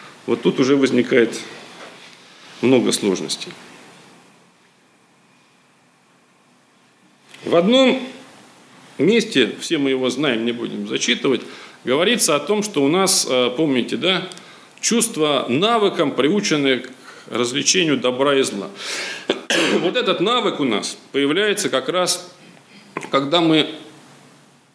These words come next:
во-первых, молимся, размышляем перед тем, как сделать серьезный выбор, а во-вторых, сделав его, мы к нему возвращаемся все равно назад.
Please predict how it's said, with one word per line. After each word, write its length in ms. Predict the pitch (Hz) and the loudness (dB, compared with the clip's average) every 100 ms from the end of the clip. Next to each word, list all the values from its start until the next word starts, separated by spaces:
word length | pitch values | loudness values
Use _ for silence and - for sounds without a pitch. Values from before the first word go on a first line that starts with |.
| _ _ _ _ _ - | _ _ _ _ _ -16
во-первых, 640 | 110 151 156 170 123 95 - - - - - - - - - _ _ - - | -2 0 2 2 4 2 -4 -14 -18 -20 -20 -20 -20 -20 -20 _ _ -20 -10
молимся, 640 | 110 156 208 147 113 101 90 | -4 0 2 0 0 0 0
размышляем 680 | 127 135 143 - 220 220 156 | 0 0 -2 0 0 0 0
перед 260 | 135 127 | -2 -2
тем, 160 | 139 120 | 0 0
как 180 | 123 117 | 0 0
сделать 340 | 123 113 101 | 0 0 0
серьезный 480 | 135 131 123 101 120 | -2 0 0 0 0
выбор, 340 | 117 95 - - | 0 -2 -6 -8
а 100 | - | -2
во-вторых, 460 | 120 - 175 208 175 | -2 0 -2 0 0
сделав 420 | 123 180 226 190 | 0 -2 0 0
его, 300 | 151 127 110 | 0 2 0
мы 160 | 101 143 | 2 -2
к 80 | 143 | 0
нему 180 | 156 | 0
возвращаемся 720 | 175 147 131 147 160 156 139 | 0 0 0 0 0 0 -2
все 160 | 127 139 | -4 -2
равно 240 | 135 139 | 0 2
назад. 420 | 139 151 139 82 | 2 2 0 -4